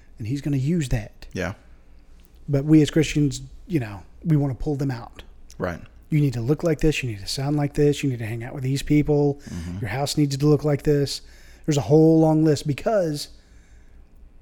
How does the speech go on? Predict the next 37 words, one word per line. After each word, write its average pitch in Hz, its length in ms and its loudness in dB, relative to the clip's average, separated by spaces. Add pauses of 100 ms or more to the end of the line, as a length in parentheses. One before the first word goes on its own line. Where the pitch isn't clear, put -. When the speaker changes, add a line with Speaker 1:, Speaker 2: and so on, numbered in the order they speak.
Speaker 1:
if 175 180 6
you 151 120 4
look 135 260 4
fruitful, 143 400 2
then 131 160 -2
you 123 160 -4
are. 123 280 -10 (280)
Speaker 2:
Yeah. 82 180 -6 (600)
Speaker 1:
Whether 156 360 6
or 147 60 4
not 135 260 -4 (360)
it's 165 160 -2
true. 131 360 0 (1400)
And 170 140 8
we 151 100 8
rob 147 400 0
the 139 80 2
Holy 135 200 0
Spirit, 135 340 -2
'cause 151 140 0
I 214 120 4
can 139 320 -2
guilt - 560 2 (460)
you 147 380 4 (1080)
into 160 240 6
a 151 60 8
behavior, 131 520 -2 (1700)
but 151 120 4
only 180 180 6
the 151 80 2
Holy 147 180 2
Spirit 156 280 0
can 143 100 -2
convict 113 400 -6
you 120 100 -4
of 113 140 -10
it. - 180 -18